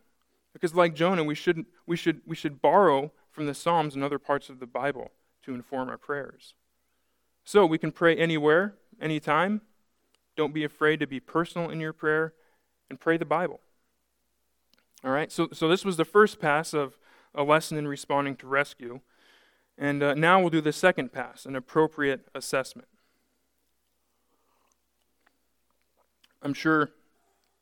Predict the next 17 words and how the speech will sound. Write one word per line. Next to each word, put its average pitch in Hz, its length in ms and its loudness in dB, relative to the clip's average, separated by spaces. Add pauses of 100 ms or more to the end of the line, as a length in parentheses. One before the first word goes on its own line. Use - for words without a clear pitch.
(280)
at 151 100 -6
least 160 200 0
some 180 200 4
of 165 120 2
you 147 260 -4 (1080)
have 139 180 2
been 143 240 0
to 135 300 -4
a 123 160 0
car 170 280 2
show 147 360 -2 (140)
at - 80 -20
some 123 180 -6
point 123 280 -10
in 120 40 -14
your 120 120 -12
life. - 320 -6